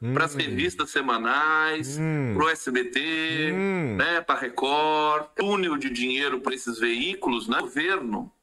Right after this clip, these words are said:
Speaker 2: Agora, vocês sabem o que acontece na mídia independente?
Speaker 1: O
Speaker 2: A
Speaker 1: quê?
Speaker 2: Secom solta aí uns trocados, dinheiro de pinga, de... e compra o silêncio da mídia independente.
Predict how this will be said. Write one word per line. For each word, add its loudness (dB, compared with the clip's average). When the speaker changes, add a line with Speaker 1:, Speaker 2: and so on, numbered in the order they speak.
Speaker 2:
Agora, 2
vocês -10
sabem 0
o -2
que -4
acontece 0
na 2
mídia -4
independente? -2
Speaker 1:
O 2
Speaker 2:
A 4
Speaker 1:
quê? -4
Speaker 2:
Secom 0
solta 0
aí 0
uns 0
trocados, 0
dinheiro -2
de -6
pinga, -4
de... -4
e -4
compra 0
o -4
silêncio -4
da 2
mídia -4
independente. -10